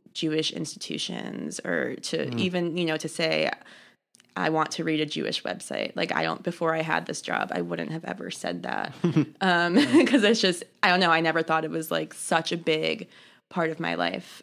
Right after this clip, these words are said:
Speaker 1: um, that that's what I would gravitate towards. But then you, you wind up finding people who don't know that they want it, but they
Speaker 2: Mm.
Speaker 1: want it. They, they
Speaker 2: Mm.
Speaker 1: find the comfort in, you know, talking with other Jewish people, talking about the ways that their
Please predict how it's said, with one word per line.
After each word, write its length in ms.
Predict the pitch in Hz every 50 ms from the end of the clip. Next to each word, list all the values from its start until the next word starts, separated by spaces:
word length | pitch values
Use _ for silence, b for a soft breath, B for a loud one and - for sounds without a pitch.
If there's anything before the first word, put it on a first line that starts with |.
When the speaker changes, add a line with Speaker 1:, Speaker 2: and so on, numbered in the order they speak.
| - -
Speaker 1:
um, 540 | 180 170 160 160 160 160 156 - - 135 -
that 280 | 175 - - - -
that's 200 | - 80 - - -
what 80 | 90
I 100 | 85 85
would 120 | 87 90 -
gravitate 480 | 175 175 185 190 190 - 240 240 247
towards. 340 | - 277 294 302 294 269 233
But 320 | - - 170 165 156 - B B B B B B B B B - -
then 200 | - 190 180 175 -
you, 220 | - 190 180 165 165 -
you 140 | - 208 196
wind 240 | 185 185 190 202 196
up 180 | 196 190 - -
finding 280 | 180 175 175 180 180 175
people 240 | 196 180 180 170 175
who 80 | 180
don't 260 | 170 165 165 165 170 -
know 180 | 160 160 170
that 180 | 170 202 220 233
they 120 | 277 277 277
want 240 | 277 285 294 302 311
it, 180 | 311 - -
but 140 | - 180 180
they 100 | 175 165
Speaker 2:
Mm. 40 | 165
Speaker 1:
want 220 | 165 160 - - -
it. 180 | - - - - -
They, 240 | 202 180 165 160
they 200 | 160 170 160 165
Speaker 2:
Mm. 140 | 139 131 131
Speaker 1:
find 260 | 120 170 170 170 170 165
the 40 | 165
comfort 420 | - - 165 160 - 165 160 160
in, 500 | 160 165 156 156 156 156 156 156 - - - _ _
you 140 | - 190 175
know, 320 | 165 156 160 156 156 165 180 - _ _ _ _ B B B B B B
talking 340 | - - 202 190 - 202 190
with 100 | 180 -
other 240 | - 180 175 175 170
Jewish 320 | 165 - 170 165 170 160 -
people, 420 | - 170 160 - 165 165 160 160 156
talking 340 | - 170 165 165 - 170 165
about 280 | 165 165 160 160 156
the 80 | - 165
ways 260 | 165 160 160 156 156
that 200 | 156 156 156 - -
their 460 | 160 156 156 156 156 156 156 156